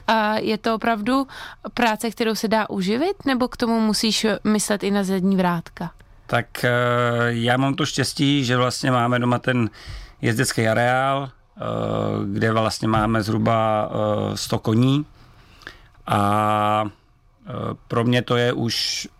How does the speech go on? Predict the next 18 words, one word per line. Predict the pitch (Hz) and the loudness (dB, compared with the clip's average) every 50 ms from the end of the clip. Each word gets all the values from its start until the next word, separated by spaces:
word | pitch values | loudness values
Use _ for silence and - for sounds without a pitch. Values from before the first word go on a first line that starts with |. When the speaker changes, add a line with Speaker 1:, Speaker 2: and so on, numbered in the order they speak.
| - - | -20 -20
Speaker 2:
spoustu | - - - 120 113 - - - 120 | -10 -2 0 0 0 0 -2 0 0
let, | 117 117 117 117 117 - - - 120 | 2 2 2 0 -2 -4 -10 -6 -4
eh, | 117 110 113 110 110 110 110 110 107 - - | -2 0 0 0 0 0 -2 -2 -4 -8 -8
profesionální | - 117 113 - 127 - - 127 117 120 117 117 117 117 107 | -6 -6 -4 -4 -4 -2 0 0 2 2 2 2 0 -2 -2
práce, | - 107 101 104 117 120 - - 131 123 123 127 127 127 - - - - - - - - - - - _ _ - | -2 0 0 0 0 -2 -4 -2 0 0 0 0 0 -2 -6 -12 -20 -20 -20 -20 -20 -20 -20 -20 -20 _ _ -8
eh, | - 117 110 110 113 113 113 113 117 113 110 | -4 -2 -2 0 0 0 0 0 -2 -2 -2
s | - - - | -4 -6 -4
tím, | - 131 123 120 | 0 0 2 2
že | 107 113 113 | 2 2 2
teda | 117 120 117 | 2 2 2
doufám, | 113 113 107 - 131 120 107 | 0 0 0 0 0 0 0
že | 120 | 0
ještě | 117 104 - - 139 123 | 0 -2 -2 -2 -4 -6
spoustu | - - 123 110 - - - 117 | -4 -2 -4 -4 -2 -2 0 0
let, | 120 117 - - - - | 0 0 -2 -4 -6 -2
eh, | 113 107 104 104 104 101 | 0 0 2 0 0 0
budu | 101 110 110 113 | 0 0 0 0
závodit | 101 110 110 117 117 120 123 120 135 135 135 | 2 2 0 2 2 0 0 0 0 -2 -2